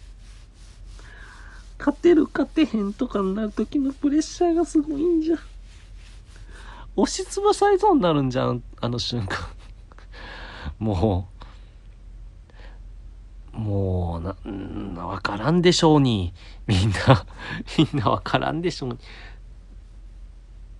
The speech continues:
わからんかもしれんけど、なんかみんながわかる感じでこう、わかりやすく説明をしてあげたいんだが、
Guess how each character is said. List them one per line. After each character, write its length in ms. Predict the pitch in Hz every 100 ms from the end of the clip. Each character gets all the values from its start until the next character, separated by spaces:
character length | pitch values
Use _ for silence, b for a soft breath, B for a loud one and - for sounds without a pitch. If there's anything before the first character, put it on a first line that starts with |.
| - - - - - - - - - -
わ 100 | -
か 180 | - 110
ら 100 | 110
ん 100 | 123
か 100 | 110
も 120 | 135
し 120 | 139
れ 120 | 135
ん 80 | 135
け 140 | 139
ど、 320 | 127 117 107 95 B B B B B B - -
な 140 | 123
ん 60 | 139
か 100 | 127
み 160 | 143
ん 40 | 156
な 120 | 165
が 120 | 127
わ 80 | 127
か 120 | 139
る 100 | 139
感 200 | 135 127
じ 120 | 120
で 120 | 120
こ 420 | 113 120 113 107 - - - - - - - - - - - - - - -
う、 40 |
わ 60 | 113
か 100 | 123
り 80 | 139
や 100 | 127
す 100 | -
く 80 |
説 280 | - 120 120
明 160 | 123 131
を 40 |
し 80 | -
て 100 | 127
あ 60 | 135
げ 100 | 143
た 140 | 147
い 80 | 143
ん 200 | 131 113
だ 120 | 110
が、 300 | 104 92